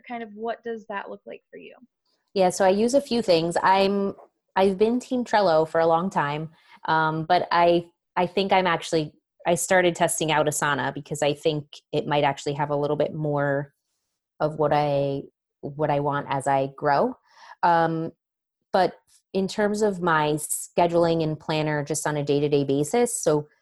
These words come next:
Speaker 2: Sunday night, I look at my schedule for the week, and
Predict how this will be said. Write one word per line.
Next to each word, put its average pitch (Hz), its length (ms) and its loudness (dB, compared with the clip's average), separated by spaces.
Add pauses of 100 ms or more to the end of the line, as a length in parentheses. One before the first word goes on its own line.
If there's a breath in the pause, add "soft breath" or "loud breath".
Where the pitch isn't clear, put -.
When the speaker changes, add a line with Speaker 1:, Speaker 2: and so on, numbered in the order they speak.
(120)
Speaker 2:
Sunday 175 400 0
night, 151 340 0 (100)
I 151 100 2
look 147 240 0
at 160 100 0
my 147 120 -4
schedule 151 400 -2
for 151 160 -2
the 147 80 -6
week, 165 360 -6 (520)
and 156 360 0